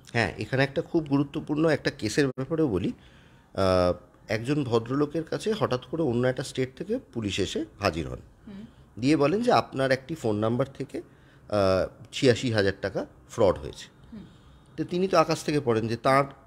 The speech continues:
Speaker 1: ওই নম্বর, যে নম্বরটার কথা বলা হয় সেই নম্বরটা তিনি ব্যবহারই করেন না।
Speaker 2: হুম।
Speaker 1: তো এরম অবস্থায় যখন সেই পুলিশও ইনভেস্টিগেট করেন
Speaker 2: হুম।
Speaker 1: এবং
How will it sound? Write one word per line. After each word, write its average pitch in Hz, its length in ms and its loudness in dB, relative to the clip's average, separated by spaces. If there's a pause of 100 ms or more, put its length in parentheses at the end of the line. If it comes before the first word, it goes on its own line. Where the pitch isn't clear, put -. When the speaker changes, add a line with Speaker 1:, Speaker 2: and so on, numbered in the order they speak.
(140)
Speaker 1:
ওই 143 140 2
নম্বর, 131 260 6
যে 135 140 4
নম্বরটার 135 460 2
কথা 127 200 -2
বলা 123 240 6
হয় 127 140 4
সেই 123 180 -4
নম্বরটা 120 340 -2
তিনি 127 180 -4
ব্যবহারই 113 360 6
করেন 78 280 -6
না। 57 120 -14 (120)
Speaker 2:
হুম। 220 80 -18 (600)
Speaker 1:
তো 131 80 2 (100)
এরম 165 380 6
অবস্থায় 202 540 2
যখন 156 520 -2
সেই 147 180 -2
পুলিশও 139 360 -2
ইনভেস্টিগেট 127 560 0
করেন 87 240 -2 (140)
Speaker 2:
হুম। - 80 -18 (340)
Speaker 1:
এবং 147 220 2